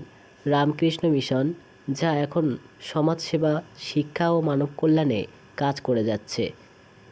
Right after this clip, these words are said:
স্বামীজি মাত্র ঊনচল্লিশ বছর বয়সে উনিশশো দুই সালে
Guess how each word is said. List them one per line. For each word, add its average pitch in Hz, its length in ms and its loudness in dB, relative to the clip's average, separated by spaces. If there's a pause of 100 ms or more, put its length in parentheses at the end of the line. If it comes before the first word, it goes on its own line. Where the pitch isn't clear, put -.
(100)
স্বামীজি 185 540 0
মাত্র 170 440 0
ঊনচল্লিশ 170 580 2
বছর 175 280 0
বয়সে 143 560 0 (460)
উনিশশো 147 360 2
দুই 139 240 0
সালে 143 380 0